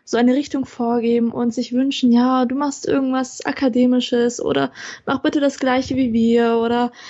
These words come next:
irgendetwas Bestimmtes, bloß nicht eigenständig werden oder irgendwas Unternehmerisches starten, viel zu gefährlich. Und da muss man wirklich drauf achten, ist das etwas, was ich mir selbst sage oder etwas, was mir jemand anders gesagt hat, um da wirklich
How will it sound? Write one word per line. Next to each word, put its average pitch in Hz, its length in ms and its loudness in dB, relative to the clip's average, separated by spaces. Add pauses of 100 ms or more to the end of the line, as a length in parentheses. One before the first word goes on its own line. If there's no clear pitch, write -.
(340)
irgendetwas 294 640 0
Bestimmtes, 247 720 -2
bloß 294 300 2
nicht 302 200 -6
eigenständig 269 840 -2
werden 247 380 0
oder 254 280 0
irgendwas 247 260 -2
Unternehmerisches 254 760 0
starten, 247 420 -2
viel 294 400 0
zu 285 180 -4
gefährlich. 240 640 0 (580)
Und 226 800 0 (300)
da 233 280 4
muss 226 280 -2
man 226 300 2
wirklich 247 360 0
drauf 233 240 -4
achten, 233 580 -2 (560)
ist - 240 0
das 220 120 2
etwas, 247 400 -2
was 240 160 -2
ich - 80 -8
mir 220 120 4
selbst 233 500 -2
sage 330 340 0
oder 302 380 0
etwas, 277 320 -2
was 269 120 -2
mir 262 100 2
jemand 254 260 0
anders 262 340 0
gesagt 220 460 0
hat, 220 140 -2
um 220 460 2
da 226 200 2
wirklich 233 440 0